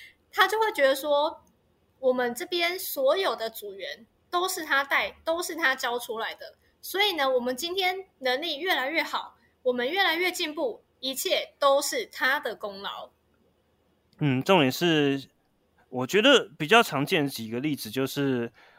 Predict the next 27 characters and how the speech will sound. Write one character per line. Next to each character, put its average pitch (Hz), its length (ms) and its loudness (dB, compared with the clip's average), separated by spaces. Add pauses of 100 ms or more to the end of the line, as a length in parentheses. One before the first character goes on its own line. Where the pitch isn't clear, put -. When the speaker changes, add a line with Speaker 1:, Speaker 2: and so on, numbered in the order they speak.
Speaker 2:
我 135 80 -2
们 139 220 2
做 180 300 2
了， 127 100 2
找 117 220 -2
了 127 80 2
什 127 140 -4
么 120 100 -2
题 131 220 -6
材 139 220 -2
啊， 117 480 -8 (240)
然 127 120 -2
后 156 100 4
呢， 139 400 2
表 139 240 -4
现 156 220 -2
很 123 160 -6
好， 104 260 -8 (1400)
他 175 180 2
一 175 40 6
定 165 100 0
会 165 140 4
说 120 320 -6 (220)
，“嗯， 175 260 2
这 185 100 0
就 175 140 2
是 175 260 2